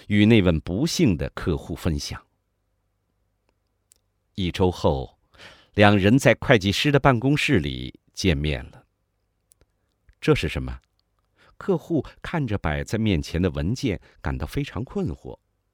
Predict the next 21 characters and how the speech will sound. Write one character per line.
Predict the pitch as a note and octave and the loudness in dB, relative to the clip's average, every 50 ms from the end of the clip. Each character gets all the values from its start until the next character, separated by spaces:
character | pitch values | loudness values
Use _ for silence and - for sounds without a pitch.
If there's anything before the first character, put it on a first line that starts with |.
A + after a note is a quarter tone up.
| _ _ _ _ _ _ _ _ _ _ _ _ _ - | _ _ _ _ _ _ _ _ _ _ _ _ _ -12
“啊， | C#2+ C#2 - | -12 -12 -10
这 | - - | -10 -10
是 | D2+ - - C2+ C2+ B1+ B1+ B1 B1 B1+ B1+ B1 B1 B1 B1+ C2+ - _ _ _ _ _ | -10 -10 -10 -10 -10 -10 -10 -12 -12 -12 -14 -14 -14 -14 -16 -18 -20 _ _ _ _ _
一 | - D#2 | -10 -8
份 | D#2+ - E2+ D#2 | -6 -4 -6 -6
协 | - - - C#2 E2 | -6 -8 -6 -2 0
议。” | G#2 A#2 G#2 D#2 - _ _ _ _ _ _ _ _ _ _ _ _ | 0 0 0 -2 -6 _ _ _ _ _ _ _ _ _ _ _ _
会 | - - D2 | -10 -10 -10
计 | C2+ - C#2+ | -8 -10 -12
师 | - - - | -12 -12 -14
答 | B1+ - - - - | -14 -14 -16 -16 -18
道。 | - - _ _ _ _ _ _ _ _ _ _ - _ _ | -20 -20 _ _ _ _ _ _ _ _ _ _ -20 _ _
“什 | - - G2 B2 | -8 -4 0 0
么 | F#3 | 0
协 | - - - D2 | 0 -2 -4 -4
议？” | C#2 C2+ C2+ C2 - _ _ _ _ _ _ _ _ _ _ _ | -4 -6 -8 -10 -12 _ _ _ _ _ _ _ _ _ _ _
客 | - - E3+ | -6 -6 -4
户 | - D#3+ E3 | -4 -4 -4
一 | D#3+ D#3 | -4 -4
边 | C3+ F3+ F3+ F#3 F#3+ | -2 -2 -2 0 0
问， | G3 C3+ E2 | 0 -2 -2